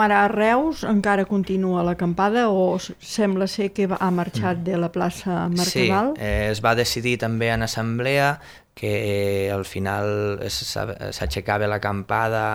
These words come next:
Speaker 2: eh, es va aixecar aquest dilluns, aquest dilluns de la setmana passada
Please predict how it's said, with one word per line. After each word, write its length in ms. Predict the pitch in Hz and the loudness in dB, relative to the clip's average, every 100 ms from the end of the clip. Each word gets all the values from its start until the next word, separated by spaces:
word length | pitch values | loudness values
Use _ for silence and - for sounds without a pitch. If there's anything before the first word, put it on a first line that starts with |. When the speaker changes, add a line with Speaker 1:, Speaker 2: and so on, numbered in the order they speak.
| - | -4
Speaker 2:
eh, 480 | 98 92 101 107 107 | -6 -4 -4 -6 -8
es 80 | |
va 140 | 104 98 | -8 -6
aixecar 640 | 98 95 101 98 95 95 | -6 -6 -4 -2 -2 -4
aquest 260 | 95 98 92 | -4 -6 -6
dilluns, 640 | 98 101 104 101 107 - - - - - - - - | -6 -2 -2 -2 -8 -14 -18 -20 -20 -20 -20 -20 -12
aquest 320 | 127 92 98 | -10 -6 -6
dilluns 280 | 98 101 98 | -4 -4 -4
de 60 | |
la 40 | 101 | -4
setmana 240 | 101 101 | -2 -2
passada 520 | 107 104 117 120 127 | -2 -4 0 0 2